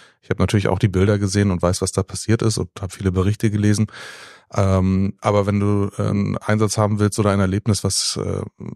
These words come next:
ich selber erlebt habe, dann ist das, glaub ich, tatsächlich die Flüchtlingskrise zweitausendfünfzehn, weil wir da sehr viele Schicksale live miterlebt haben, viele tolle Gespräche auch mit den Geflüchteten gehabt haben und man da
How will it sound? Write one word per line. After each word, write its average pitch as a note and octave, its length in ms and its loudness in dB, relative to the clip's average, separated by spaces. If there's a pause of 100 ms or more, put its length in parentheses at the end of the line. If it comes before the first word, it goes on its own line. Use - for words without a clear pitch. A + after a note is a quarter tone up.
ich G#2 100 -6
selber G2+ 260 2
erlebt G2 320 0
habe, A2+ 200 4
dann G#2 160 2
ist - 180 -8
das, G2+ 140 0
glaub G2 180 2
ich, F#2+ 60 -2
tatsächlich G2 400 -2
die F#2+ 380 0
Flüchtlingskrise G2 760 -2
zweitausendfünfzehn, G2+ 960 0 (500)
weil F#2+ 180 2
wir G2 80 0
da F#2+ 200 2
sehr G2 180 2
viele G2 540 0 (140)
Schicksale G2+ 960 0
live G#2 340 -2
miterlebt G2+ 480 0
haben, G2 240 2
viele G2 400 0 (800)
tolle C3 260 2
Gespräche A2 480 0
auch F#2+ 120 2
mit G2+ 160 0
den G2 220 0
Geflüchteten G2 720 0
gehabt - 320 -2
haben G2+ 260 2
und F#2+ 280 -2 (420)
man G2 160 2
da G2 380 2